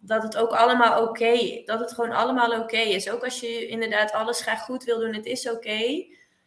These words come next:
Maar ik hoop ook dat ze zich beseffen dat het niet nodig is. Dat je er niet beter van wordt van een groter huis of van een al nieuwe inrichting. Of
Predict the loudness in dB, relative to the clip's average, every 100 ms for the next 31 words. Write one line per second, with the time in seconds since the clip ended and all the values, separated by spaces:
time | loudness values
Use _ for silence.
0 | _ _ 2 4 4 0 -4 -4 -6 2
1 | 2 2 -2 -4 -4 -4 -4 -6 -4 -2
2 | -2 -6 -2 -2 -2 -6 -4 -4 0 2
3 | 2 0 -2 -8 -8 -6 -6 -8 -8 -8
4 | -4 -4 -4 -10 -14 -20 _ -2 2 2
5 | 0 -4 -2 -2 0 -2 -4 -4 -4 -6
6 | 0 0 0 -4 0 2 2 -2 -8 -10
7 | -6 -4 -4 -2 0 0 0 0 -2 -4
8 | -2 -2 0 -2 -4 -6 -6 -6 -8 -8
9 | -8 -10